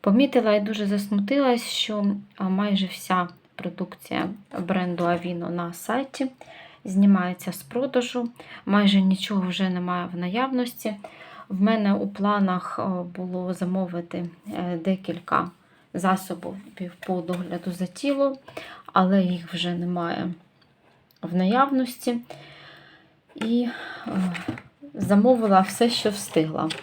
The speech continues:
Це ось такий засіб для очищення шкіри обличчя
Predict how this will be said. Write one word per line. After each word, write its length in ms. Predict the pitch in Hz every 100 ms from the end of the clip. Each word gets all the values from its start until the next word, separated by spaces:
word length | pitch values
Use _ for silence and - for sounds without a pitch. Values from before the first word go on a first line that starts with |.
| - - - - - _
Це 300 | - - 233 -
ось 220 | 214 196
такий 540 | - 202 202 185 180 170 - _ _ _ _ _ _
засіб 520 | 190 175 196 196 -
для 240 | 160 180 180
очищення 760 | 180 - 175 - - - 156 170 - - - - - - -
шкіри 480 | 196 - - 185 175
обличчя 760 | 175 185 269 294 - 254 262